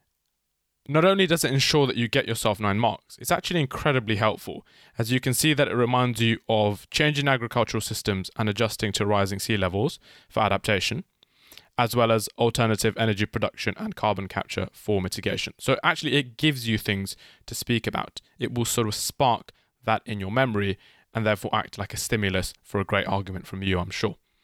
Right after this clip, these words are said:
Although I think that the best approach here is to sort of big up and praise both mitigation and adaptation, you can weigh up the relative value of one versus the other.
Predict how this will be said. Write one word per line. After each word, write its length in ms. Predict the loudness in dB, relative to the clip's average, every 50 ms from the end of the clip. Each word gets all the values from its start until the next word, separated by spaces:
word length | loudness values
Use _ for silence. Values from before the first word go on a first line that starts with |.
| _ _ _ _ _ _ _ _ _ _ _ -16 -6 _
Although 240 | 0 2 4 6 6
I 80 | 6
think 180 | 4 2 0 0
that 80 | 0 0
the 100 | 2 2
best 220 | 0 0 0 -2
approach 300 | 0 2 2 2 2 2
here 180 | 2 4 4 4
is 100 | 2 2
to 200 | 2 2 2 2
sort 160 | 2 2 0
of 160 | 0 0 0
big 220 | 2 0 2 4 4
up 240 | 4 4 2 -2 -8 _ -20 -20 -20 _ _
and 180 | -4 -4 -4 -4
praise 560 | -2 0 2 4 4 2 0 -2 -4 -8 -4
both 300 | 0 0 2 2 0 -2
mitigation 560 | -2 -2 -2 0 2 2 2 2 0 0 0
and 100 | 0 0
adaptation, 640 | 0 0 0 -2 0 0 0 0 0 -2 -4 -6 -10 -12 -18 -20 -20 -20 -20 -16 -8
you 120 | -6 -4 -2
can 320 | 2 2 2 2 4 4
weigh 160 | 4 6 6
up 120 | 6 4 4
the 80 | 2
relative 380 | 2 4 4 2 2 0 0 2
value 340 | 2 2 2 2 2 2 0
of 120 | 0 0
one 240 | 0 0 0 2 2
versus 360 | 2 0 0 0 -2 -6 -6
the 80 | -4 -4
other. 200 | -4 -4 -8